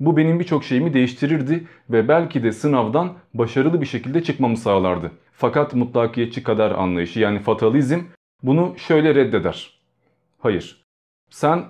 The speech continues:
daha bu dünyaya gelmeden önce ruh olarak zaten vardın ya, yani bir kişiliğin, bir kimliğin, özün vardı ya, bu öz neyse odur. Hangi yılda yaşarsan yaşa, hangi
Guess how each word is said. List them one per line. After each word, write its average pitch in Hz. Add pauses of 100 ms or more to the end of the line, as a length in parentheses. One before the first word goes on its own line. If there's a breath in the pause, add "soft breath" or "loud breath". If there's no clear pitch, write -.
(140)
daha 123
bu 139
dünyaya 135
gelmeden 135
önce 101
ruh 135
olarak 95
zaten 104
vardın 101
ya, 82 (380)
yani 98
bir 107
kişiliğin, 113
bir 110
kimliğin, 110 (100)
özün 113
vardı 101
ya, 95 (420)
bu 185
öz 180 (320)
neyse 156
odur. 101 (420)
Hangi 165
yılda 156
yaşarsan 151
yaşa, 90 (360)
hangi 151